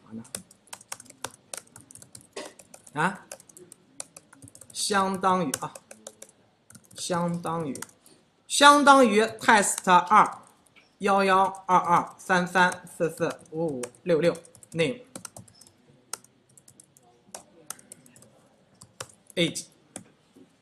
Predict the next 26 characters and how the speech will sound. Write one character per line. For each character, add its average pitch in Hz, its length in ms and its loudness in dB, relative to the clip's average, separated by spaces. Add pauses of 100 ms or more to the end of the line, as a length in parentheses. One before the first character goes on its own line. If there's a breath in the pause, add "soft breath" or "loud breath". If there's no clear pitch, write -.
(300)
能 208 120 -2
听 226 140 4
懂 196 100 2
我 175 60 4
意 175 80 2
思 175 80 -4
了 170 80 0
吧？ 156 240 -2 (400)
如 392 400 10
果 262 180 12
你 233 140 6
要 247 140 8
是 285 120 4
不 254 200 2
传， 151 340 0
那 233 100 4
么 208 120 2
上 - 200 2
面 190 120 2
有 160 40 0
相 180 200 -2
当 170 100 0
于 - 20 0
什 165 80 -6
么 151 80 -12
呢？ 165 120 -14